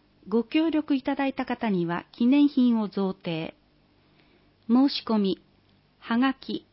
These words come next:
または所定の応募用紙に、一、住所、二、氏名、三、電話番号、四、生年月日、五、職業、六、応募動機、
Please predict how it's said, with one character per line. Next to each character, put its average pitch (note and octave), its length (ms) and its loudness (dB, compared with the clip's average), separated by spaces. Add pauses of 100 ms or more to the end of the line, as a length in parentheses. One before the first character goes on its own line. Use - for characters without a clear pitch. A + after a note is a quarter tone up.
(100)
ま A#3+ 160 0
た C#4 120 -2
は A3+ 120 0
所 A#3+ 180 -4
定 D4+ 280 2
の C4+ 260 6
応 B3+ 40 0
募 B3+ 120 2
用 A#3+ 200 0
紙 E3 240 -2
に、 F3 180 -2 (420)
一、 G#3+ 520 -8
住 A#3 280 -2
所、 - 300 -6 (640)
二、 B3 280 2 (160)
氏 - 280 2
名、 F3 360 0 (640)
三、 A#3+ 240 -2 (220)
電 C#4 240 6
話 C#4 140 6
番 A#3+ 260 2
号、 D#3 320 -6 (640)
四、 A#3 360 0 (240)
生 C#4+ 180 8
年 B3+ 260 6
月 G#3 160 -4 (160)
日、 - 160 -8 (800)
五、 A3 240 -2 (220)
職 C4 420 4
業、 E3 320 2 (680)
六、 A3+ 460 -2 (300)
応 C#4+ 160 2
募 C#4+ 160 2
動 A3 220 2
機、 - 280 -20